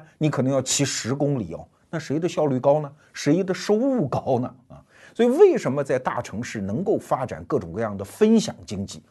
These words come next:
跟密度是有关的。那第二呢，就是人的匹配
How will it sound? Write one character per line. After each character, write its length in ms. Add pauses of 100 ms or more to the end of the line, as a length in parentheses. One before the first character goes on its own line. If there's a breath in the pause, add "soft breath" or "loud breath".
(140 soft breath)
跟 140
密 260
度 180
是 180
有 80
关 280
的。 100 (920 soft breath)
那 80
第 180
二 220
呢， 160 (160)
就 120
是 160 (140)
人 360
的 100 (140)
匹 420
配 200